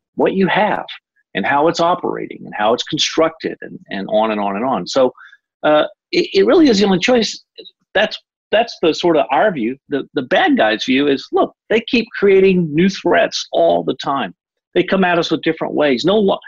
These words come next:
you know, I was a V C for thirty years, and in the early days, uh, I call it the whack-a-mole strategy. A, a, a mole's head would pop out of a hole, and we had technology that would whack it.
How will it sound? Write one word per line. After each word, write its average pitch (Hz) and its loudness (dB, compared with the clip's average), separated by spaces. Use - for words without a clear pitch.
you 180 2
know, 165 2
I 160 2
was 190 2
a 143 -4
V 151 -2
C 180 -4
for - -16
thirty 143 -2
years, 113 -4
and 131 -2
in 170 2
the 175 6
early 247 4
days, 107 -2
uh, 123 -4
I 165 -2
call - 0
it - -8
the 131 0
whack-a-mole 117 -2
strategy. - -14
A, - -4
a, 110 -4
a 113 -4
mole's 139 2
head 160 0
would 123 0
pop 151 0
out 143 2
of 117 -2
a 113 -4
hole, 135 -2
and 107 -12
we 139 -6
had 131 -2
technology 110 -6
that - -8
would 90 -10
whack 120 -2
it. - -14